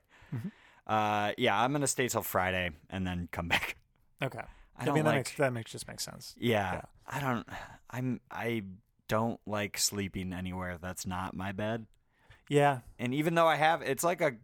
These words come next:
Speaker 2: comfortably fine bed at
Speaker 1: Mm-hmm.
Speaker 2: home. I'm not, I'm finally not sleeping on, like, my childhood twin size bed.
Speaker 1: Oh, good.
Speaker 2: So, but it's still, it's not the same.
Speaker 1: Mm-hmm.
Speaker 2: And it's rare that I think I get, like, a night to myself these days by myself.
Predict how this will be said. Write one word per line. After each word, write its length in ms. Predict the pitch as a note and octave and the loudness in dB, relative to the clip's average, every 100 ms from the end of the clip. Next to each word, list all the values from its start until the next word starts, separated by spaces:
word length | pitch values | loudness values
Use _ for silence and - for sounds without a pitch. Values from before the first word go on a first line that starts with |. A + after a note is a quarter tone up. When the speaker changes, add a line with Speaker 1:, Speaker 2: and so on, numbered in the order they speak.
| A#2+ - | -14 -8
Speaker 2:
comfortably 600 | - B2 A#2+ B2+ A2+ A#2+ | 2 2 2 -2 2 0
fine 580 | A2 - B2 A#2 A#2 A2+ | 0 2 4 6 4 2
bed 380 | G2+ A2+ A#2 A2+ | 2 4 4 2
at 140 | G#2+ A2 | 2 4
Speaker 1:
Mm-hmm. 60 | |
Speaker 2:
home. 400 | B2 B2+ C#3 B2+ | 2 0 -2 -4
I'm 220 | - A2 B2 | 0 2 4
not, 240 | B2 B2 | 2 4
I'm 120 | C3 A#2+ | 2 4
finally 380 | - C3 B2+ | 6 6 6
not 220 | A#2+ A#2 G#2+ | 2 2 2
sleeping 300 | B2 A#2+ A#2 | 0 0 2
on, 140 | A#2 | 2
like, 140 | A2 G#2+ | 2 0
my 120 | G#2 | 0
childhood 480 | G#2 A2+ A2 A2 G2+ | 2 2 2 0 -2
twin 200 | A#2 A2 | -2 0
size 220 | A#2+ A#2+ | 0 0
bed. 260 | A#2 C3 B2 _ - D3+ | 0 -2 -4 _ -2 4
Speaker 1:
Oh, 180 | C#3 | 4
good. 220 | B2+ B2+ A2 _ _ | 4 0 -2 _ _
Speaker 2:
So, 480 | - A#2 A2 G#2+ G#2 - | -4 2 4 4 0 -2
but 120 | A2 | 0
it's 180 | A2 - | 2 0
still, 360 | - B2 A#2+ | 0 0 0
it's 200 | - - | -6 -10
not 180 | A#2+ A#2+ | -8 -6
the 80 | G#2+ | -4
same. 340 | - G#2 F#2 - _ _ - | -2 -2 -6 -10 _ _ -10
Speaker 1:
Mm-hmm. 180 | A#2 A#2 G#2+ _ _ - _ - | -8 -8 -14 _ _ -20 _ -2
Speaker 2:
And 120 | D3 | 0
it's 140 | C3+ B2+ | 2 4
rare 200 | B2+ A2+ | 4 4
that 180 | A2 | 2
I 120 | G#2 G2 | 0 -2
think 220 | G#2 G2 | -4 -4
I 100 | F#2+ | -4
get, 260 | F2+ F#2+ - | -4 -6 -6
like, 240 | - F#2+ - | -8 -8 -8
a 60 | F2 | -8
night 260 | F2+ F2+ | -6 -8
to 60 | - | -8
myself 420 | F2 E2+ - E2+ - | -8 -4 -4 -6 -10
these 160 | D#2 | -12
days 420 | - C2+ - - - _ _ _ _ _ _ - | -10 -10 -8 -8 -10 _ _ _ _ _ _ -10
by 120 | F#2 | -8
myself. 500 | F2 E2 - C#2 - | -6 -6 -6 -8 -14